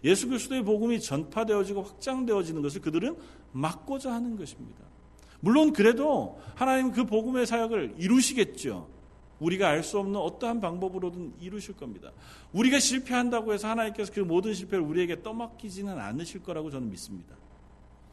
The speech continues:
하나님의 일은 하나님께서 분명히 주관하실 거예요. 그러나 우리로 하여금 그것에 넘어져 실패하도록 하는 것이 사단의 목적이라고요. 교회로 세워져는 있으나 교회가 교회로서의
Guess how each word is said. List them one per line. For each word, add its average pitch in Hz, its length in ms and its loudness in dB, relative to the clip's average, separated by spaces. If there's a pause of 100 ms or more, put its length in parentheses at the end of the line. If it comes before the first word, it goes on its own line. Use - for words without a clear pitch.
(160)
하나님의 196 440 2
일은 180 200 -2
하나님께서 220 800 -6
분명히 247 480 -2
주관하실 208 600 -12
거예요. - 180 -16 (460)
그러나 247 640 6 (320)
우리로 294 500 4
하여금 240 420 2
그것에 180 420 0
넘어져 170 520 0
실패하도록 226 960 -6
하는 185 160 -8
것이 156 180 -8
사단의 127 420 -4
목적이라고요. 87 880 -12 (580)
교회로 226 320 10
세워져는 247 580 2
있으나 190 680 -2 (280)
교회가 233 360 8
교회로서의 233 1120 4